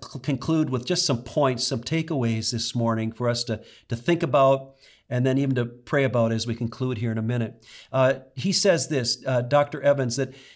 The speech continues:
uh, we need to develop a kingdom agenda. And I titled my message this, and these are some points that he shared that I wanna pass on to you.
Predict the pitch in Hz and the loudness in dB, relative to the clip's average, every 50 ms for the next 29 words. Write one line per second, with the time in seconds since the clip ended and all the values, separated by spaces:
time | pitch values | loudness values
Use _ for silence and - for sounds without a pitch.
0 | _ - 131 135 127 127 - - 139 131 165 190 214 226 233 233 233 208 160 170 | _ -4 0 2 2 2 0 -2 -2 0 2 4 4 6 4 4 2 0 -2 -2
1 | 151 143 156 151 151 147 151 147 131 - - - - 160 160 165 151 147 139 147 | 2 4 4 4 4 2 2 0 -2 -2 -2 -2 0 2 2 4 4 2 2 0
2 | 135 - 131 120 110 117 131 123 117 113 110 107 113 117 117 - - 160 165 165 | 0 -2 -4 -2 0 0 2 2 2 0 0 0 0 -2 -2 -2 -2 -2 -2 -2
3 | 151 131 131 120 123 135 127 - - 120 101 120 127 120 - 123 127 151 175 185 | -2 -2 -2 0 0 0 0 0 -2 -4 -2 -2 -2 0 0 0 0 0 2 2
4 | 185 135 - 139 123 - - 156 143 135 131 - - 110 110 135 123 - - 135 | 0 0 0 -4 -4 -4 -2 0 0 0 0 -2 -4 -4 -2 -2 -2 -2 0 0
5 | 127 123 117 120 117 117 120 127 123 117 120 123 127 123 117 117 - 120 113 110 | 0 0 0 2 2 2 2 2 0 -2 -2 0 0 0 0 0 -2 -2 -2 -2
6 | 113 113 117 117 117 113 113 | -2 0 0 0 0 -2 -4